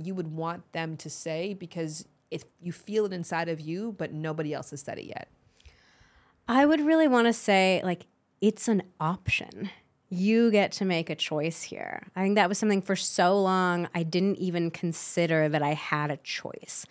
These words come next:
Speaker 2: which is mind-boggling <laughs> 'cause this is one of, like, the most impactful decisions that we make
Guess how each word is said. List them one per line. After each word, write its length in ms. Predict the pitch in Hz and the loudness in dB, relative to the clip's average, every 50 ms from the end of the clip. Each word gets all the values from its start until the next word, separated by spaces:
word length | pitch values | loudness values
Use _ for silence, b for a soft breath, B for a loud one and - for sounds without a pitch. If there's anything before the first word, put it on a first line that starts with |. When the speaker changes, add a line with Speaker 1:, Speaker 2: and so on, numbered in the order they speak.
| B B B B | B B B B
Speaker 2:
which 180 | 214 214 - 233 | 0 0 2 0
is 140 | 214 180 | 0 -2
mind-boggling 1300 | 185 180 170 160 160 156 156 147 147 156 180 208 226 226 233 269 269 285 294 285 294 302 302 311 370 339 | -2 -2 -2 -2 -2 -2 -2 -2 0 0 0 0 0 4 6 6 8 8 6 6 4 4 8 8 8 8
<laughs> 60 | - | 6
'cause 120 | 262 233 - | 2 0 2
this 240 | 240 247 240 247 | 2 2 0 0
is 100 | 214 208 | -2 0
one 180 | 208 208 196 202 | 0 2 4 4
of, 120 | 202 196 | 4 4
like, 200 | 208 185 185 185 B B B B B - | 4 2 2 0 B B B B B -4
the 200 | 202 185 214 214 | 0 2 2 4
most 320 | 226 214 202 214 214 - | 4 6 6 6 4 4
impactful 800 | 220 196 190 190 - - 170 180 - - - - 185 180 180 165 | 2 0 0 0 2 4 4 4 2 0 0 2 2 2 2 2
decisions 560 | 165 165 - - 185 170 160 170 160 160 156 | 0 -2 -2 0 -2 -2 0 -2 -2 -2 -2
that 100 | 170 - | -4 -4
we 100 | - 170 170 | -2 -2 0
make 340 | 165 160 170 165 - - | 0 0 0 -2 -6 -14